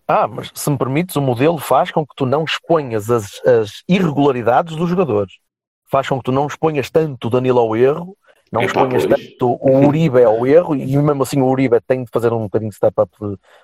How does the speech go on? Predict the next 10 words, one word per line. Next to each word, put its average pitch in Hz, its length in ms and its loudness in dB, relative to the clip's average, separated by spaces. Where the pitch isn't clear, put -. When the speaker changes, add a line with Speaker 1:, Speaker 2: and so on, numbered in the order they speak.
Speaker 1:
velocidade 123 380 0
de 120 60 -10
execução, 95 340 -6
acima 98 220 -6
de 92 60 -8
tudo. 92 160 -12
Porque 107 200 -2
Speaker 2:
Epá, - 40 2
Speaker 1:
só 127 80 4
Speaker 2:
mas 90 80 0